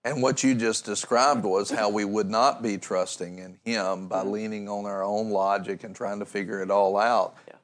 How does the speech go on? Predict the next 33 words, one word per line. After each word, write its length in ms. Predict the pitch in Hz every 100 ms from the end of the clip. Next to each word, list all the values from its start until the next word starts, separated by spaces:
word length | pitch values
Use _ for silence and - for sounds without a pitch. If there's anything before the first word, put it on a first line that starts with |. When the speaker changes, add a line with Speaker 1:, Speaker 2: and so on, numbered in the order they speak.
| -
Speaker 1:
And 100 | 170
what 200 | 127 117
we're 160 | 113
doing 300 | 95 123 131
is 180 | 107 101
actually 360 | 117 98 101 104
not 280 | 98 95 -
trusting 480 | 101 101 - 101
God 340 | 98 98 120 110
at 140 | 92
all. 440 | 101 92 - - - _ _
And 120 | 117
we're 100 | 127
not 260 | 139 135 -
trusting 440 | 160 196 - 117
him 260 | 110 110 110
to 60 | 104
be 220 | 107 113
God 400 | 120 151 180 135
to 140 | 98
us, 140 | 90 -
to 80 | 104
be 200 | 117 123
the, 280 | 110 107 - - _
the 140 | 110 117
teacher, 500 | - 156 151 104 90
to 120 | 101
be 180 | 98 120
the 120 | 110
comforter, 640 | - 131 - 107 87 87
to 140 | 87 95
be 180 | 107
the 300 | 113 98 104